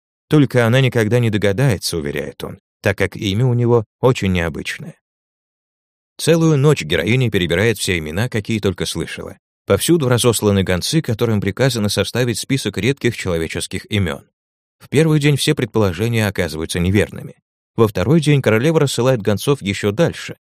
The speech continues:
но в их списках снова не оказывается имени карлика. Он уходит, смеясь, уверенный в том, что ребенок достанется ему. На третий день самый преданный слуга героини сообщает ей об успехе. Он не узнал новых имен,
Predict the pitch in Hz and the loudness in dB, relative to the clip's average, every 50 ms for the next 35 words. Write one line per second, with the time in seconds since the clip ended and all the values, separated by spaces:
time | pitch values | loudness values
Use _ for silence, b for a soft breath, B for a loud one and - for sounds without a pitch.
0 | _ - 90 85 78 95 95 - - - 113 117 - - 104 95 - - 92 101 | _ -4 -2 0 0 0 -2 -2 -4 -4 -4 -4 -2 -4 -6 -6 -6 -4 -2 0
1 | 107 110 107 104 95 85 - 92 95 80 90 92 90 - - 95 92 90 85 80 | 0 0 0 0 0 0 -2 -2 -2 -2 -2 -4 -6 -6 -6 -6 -4 -4 -4 -4
2 | 82 - - 98 87 82 87 - - - - - _ _ _ _ _ _ _ _ | -4 -2 -2 -2 -2 -4 -8 -14 -16 -18 -20 -20 _ _ _ _ _ _ _ _
3 | _ - 165 185 175 143 - - 165 165 147 - - 101 95 87 98 123 143 - | _ 0 2 2 2 2 2 0 0 2 0 0 -2 -2 -2 0 2 2 2 0
4 | - - - _ _ _ - 80 73 98 113 123 107 107 95 - - 107 110 - | -2 -6 -12 _ _ _ -4 -2 0 0 0 2 0 0 0 0 -2 -2 -2 -2
5 | - 90 85 82 71 82 98 110 107 95 92 - - - 80 82 80 76 - - | -4 -4 -4 -4 -4 -2 -2 -2 0 -2 -2 -4 -4 -8 -8 -8 -8 -8 -8 -8
6 | 87 73 73 76 82 - - _ _ _ _ _ _ _ _ _ _ _ _ _ | -6 -6 -8 -8 -10 -14 -20 _ _ _ _ _ _ _ _ _ _ _ _ _
7 | _ _ _ _ _ _ _ - 92 90 - 95 143 156 - 101 90 73 71 73 | _ _ _ _ _ _ _ -4 -4 -2 0 2 0 2 0 -2 -4 -4 -6 -10
8 | - - _ _ _ _ - - - 135 147 143 131 - 131 147 139 123 123 117 | -12 -18 _ _ _ _ -6 0 2 4 4 4 4 4 2 2 2 2 0 -2
9 | 104 - 104 104 104 113 104 95 92 82 85 107 151 165 147 - - 98 87 - | -2 -2 -2 0 0 0 0 -2 -4 -4 -2 -2 0 0 0 0 -2 -4 -4 -4
10 | - 117 123 120 107 - 117 113 101 - 104 92 85 85 - - - 98 90 - | -4 -2 -2 -2 -2 -2 -2 -2 -2 -2 -4 -4 -4 -6 -6 -2 -2 -2 -2 -2
11 | - - - - _ _ _ _ _ _ _ _ _ _ _ _ _ 117 147 160 | -6 -12 -16 -16 _ _ _ _ _ _ _ _ _ _ _ _ _ 4 4 6
12 | 147 151 151 143 113 117 113 101 87 85 90 87 87 - - 95 131 190 175 117 | 6 6 4 4 4 4 4 4 4 4 2 2 2 0 2 4 6 6 6 4
13 | 95 | 2